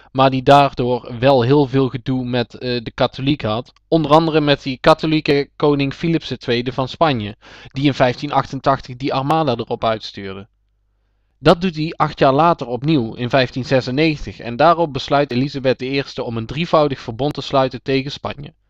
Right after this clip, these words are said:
Dat drievoudig verbond bestaat uit Engeland, Frankrijk en de Republiek.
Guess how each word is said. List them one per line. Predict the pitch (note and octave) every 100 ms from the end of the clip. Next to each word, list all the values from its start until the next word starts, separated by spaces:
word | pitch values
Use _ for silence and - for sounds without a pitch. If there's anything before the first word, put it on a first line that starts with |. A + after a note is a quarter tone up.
| _
Dat | - B2
drievoudig | G#3+ G#3+ F#3 D3
verbond | - A#2+ D#3 D#3 C3+
bestaat | B2 - C3 A2+
uit | A#2 -
Engeland, | A#2 C3+ D3+ F3 F3+ _ _ _ _ _
Frankrijk | B2 C3+ - C3+ C#3 - _ _ _
en | B2+ B2+ D3 -
de | C3
Republiek. | C3+ D3+ F3 D#3 A2